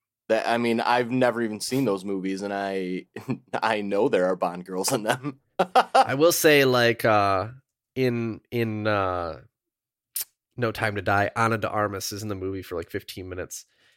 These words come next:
Speaker 2: and she is, like, the most badass. It's, and it's the whole scene with her in it. She, like, steals the show.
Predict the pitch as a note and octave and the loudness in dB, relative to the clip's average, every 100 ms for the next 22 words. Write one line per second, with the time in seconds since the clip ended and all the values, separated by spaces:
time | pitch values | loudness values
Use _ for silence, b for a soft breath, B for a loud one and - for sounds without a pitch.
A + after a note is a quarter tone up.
0 | _ G2 G2+ F#2 E2 - - A2+ G#2 G2 | _ -6 -4 -4 -10 -8 -4 0 0 -2
1 | F#2+ G2 F#2 F#2 F2 F#2 F#2 F2 E2+ E2+ | -4 -6 -6 -6 -2 0 0 0 -2 -6
2 | - - _ _ F#2 - - - _ _ | -10 -14 _ _ -12 -8 -8 -10 _ _
3 | _ _ _ _ - G#2+ G2+ - A1 D2+ | _ _ _ _ -12 -12 -12 -18 -16 -12
4 | - - A2 G2+ A#2 - A2+ G#2+ G2+ - | -8 -6 -4 -2 -2 -2 -4 -4 -4 -2
5 | F#2+ E2+ - G2 F#2 - - F2+ - F2 | -2 -4 -8 -6 -6 -8 -10 -8 -8 -10
6 | - F2 E2+ | -4 -4 -4